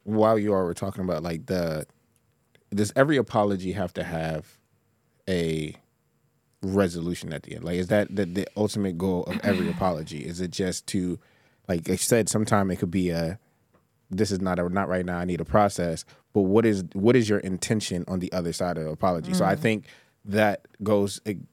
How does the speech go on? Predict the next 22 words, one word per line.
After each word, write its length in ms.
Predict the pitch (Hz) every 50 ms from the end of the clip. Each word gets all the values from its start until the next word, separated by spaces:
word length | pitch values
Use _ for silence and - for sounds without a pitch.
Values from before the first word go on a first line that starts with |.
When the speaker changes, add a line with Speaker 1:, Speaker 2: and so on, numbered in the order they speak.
| _ _ _
Speaker 1:
goes 240 | - 117 120 117 - -
to 100 | - -
speak 320 | - - - 110 101 -
on 280 | 98 90 87 87 90 82
what 320 | - 90 95 110 107 - -
the 100 | 95 85
apology 420 | - - 120 110 107 98 98 95
that 160 | 90 90 -
you 80 | 90 87
want 240 | 90 101 98 - 87
versus 180 | 90 82 85
the 120 | 80 82 82
apology 400 | 82 95 87 85 82 80 82 80
that 160 | 76 78 85
you 60 | 78
need. 260 | 82 85 76 - - _ _ _ _ _ _ _ _ _
Um, 520 | - 90 90 85 82 80 80 78 78 - - _
and 260 | 104 101 92 85 - -
essentially 520 | 101 - - 117 104 - 101 98 92 92
the 100 | 87 95
language, 720 | 90 98 98 110 113 110 98 98 98 92 87 82 - - _ _ _ _ _ _
like, 260 | 101 92 85 - -